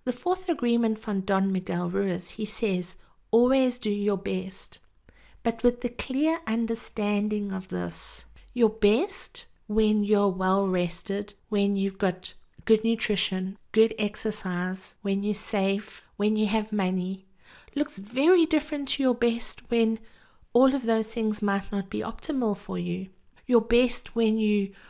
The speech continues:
are feeling fit and, and healthy in your body looks very different to your best when you are sick." Now, the challenge and the encouragement of this agreement is, is that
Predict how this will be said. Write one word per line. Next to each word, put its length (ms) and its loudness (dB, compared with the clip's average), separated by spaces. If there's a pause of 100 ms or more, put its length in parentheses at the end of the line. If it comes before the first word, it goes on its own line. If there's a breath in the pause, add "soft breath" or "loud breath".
(120)
are 80 -4
feeling 360 2
fit 560 0
and, 260 -2 (200)
and 160 0
healthy 480 2
in 100 2
your 120 2
body 420 -2 (160)
looks 220 -2
very 380 0
different 400 -2
to 120 -2
your 120 2
best 440 -2
when 200 0
you 100 -2
are 80 0
sick." 560 -6
Now, 180 4
the 120 4
challenge 600 0
and 160 2
the 80 0
encouragement 840 0
of 100 -6
this 240 -4
agreement 720 -2
is, 380 -4 (180 soft breath)
is 160 2
that 260 -2